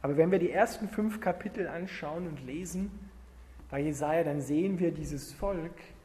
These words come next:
hat sich selber dazu entschieden, nicht zu sehen, nicht zu hören und sein Herz hart zu machen.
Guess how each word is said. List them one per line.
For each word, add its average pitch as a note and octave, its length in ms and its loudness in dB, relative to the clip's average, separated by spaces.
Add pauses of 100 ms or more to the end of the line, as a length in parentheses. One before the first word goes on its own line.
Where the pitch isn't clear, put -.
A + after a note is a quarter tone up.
(340)
hat D3 160 -4
sich - 240 -8
selber F3+ 380 2
dazu E3 400 -2
entschieden, D3 760 -8 (220)
nicht D3+ 400 -4
zu F3+ 140 -6
sehen, F3 520 -6
nicht C#3 300 -8
zu D#3 240 -6
hören G3 580 -4 (1400)
und C#3+ 160 -4
sein C3+ 180 -4
Herz C#3+ 500 -6
hart D#3+ 280 -8
zu - 160 -10
machen. A2 400 -8